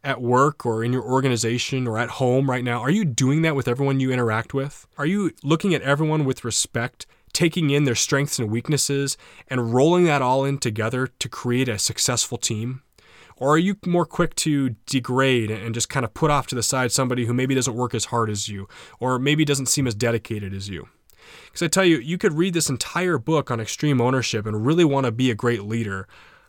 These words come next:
But if you go in with an attitude that doesn't have respect for your teammates or the people you work with, if you go in looking for the negative things before the positive things,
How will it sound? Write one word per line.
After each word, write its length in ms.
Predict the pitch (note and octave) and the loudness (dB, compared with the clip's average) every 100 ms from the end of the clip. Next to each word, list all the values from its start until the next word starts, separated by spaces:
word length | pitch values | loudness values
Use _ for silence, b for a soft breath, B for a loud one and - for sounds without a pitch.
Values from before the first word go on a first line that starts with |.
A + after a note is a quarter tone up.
| B _ | B _
But 100 | C3+ | -2
if 140 | C#3+ | 0
you 100 | A3+ | -2
go 300 | G3+ E3 D#3 | 0 0 2
in 160 | E3 D#3+ | 2 0
with 100 | B2+ | 0
an 100 | A#2+ | -4
attitude 580 | A#2 B2+ D3 - A#2+ A2+ | -4 -2 -2 -4 -6 -6
that 120 | G#2+ | -8
doesn't 240 | B2 C#3+ C#3+ | -6 -4 -2
have 280 | D#3 C3+ | -2 -4
respect 500 | A2+ - - A2+ - | -2 -4 -4 -6 -8
for 140 | - C3 | -6 -4
your 100 | A#2+ | -4
teammates 520 | - B2 B2 C#3+ - | -4 -4 -2 -4 -4
or 40 | A2 | -6
the 80 | |
people 280 | - C3+ C3 | -4 -4 -2
you 100 | A#2+ | -2
work 300 | A2 A#2 - | -4 -6 -6
with, 260 | C#3 C#3+ - B B B - | -8 -8 -14 B B B -8
if 120 | B2 | -2
you 120 | G#3+ | 0
go 240 | F3+ E3 | 2 2
in 180 | D3+ D3+ | 2 0
looking 440 | A2+ C3+ D#3 F3 D#3+ | 0 0 2 0 0
for 280 | C3+ C3 | -2 -2
the 80 | A#2 | -2
negative 460 | G#2+ A2 B2 D#3 D3 | -2 -2 -2 -2 -2
things 320 | - D3+ D#3 | -2 -2 -4
before 320 | A#2 - C3+ | -6 -4 -4
the 60 | A2+ | -4
positive 500 | - D#3 C3+ C#3+ C#3+ | -8 -6 -4 -4 -4
things, 420 | D3 D3 D3+ - | -4 -4 -6 -10